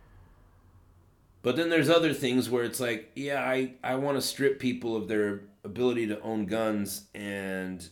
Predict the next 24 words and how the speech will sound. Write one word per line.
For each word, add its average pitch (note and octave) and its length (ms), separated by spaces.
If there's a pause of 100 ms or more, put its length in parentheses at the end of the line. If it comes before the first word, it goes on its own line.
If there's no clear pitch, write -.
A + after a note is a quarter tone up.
uh, F#2+ 420
I G2 100
wanna G2+ 240
make G2+ 240
it - 120
mandatory F#2+ 640
that, F2 320
you F#2 120
know, E2+ 300
six-year-olds F#2 800
have F#2 160
to D#2 80
be E2 380 (680)
taught G#2+ 400
about F2+ 280
transgenderism. G2 880
It's E2 140
like, F2+ 260
no, A2+ 400
that's G#2 240
not A2 160
a G#2+ 60
cultural G#2+ 420
thing. G#2 320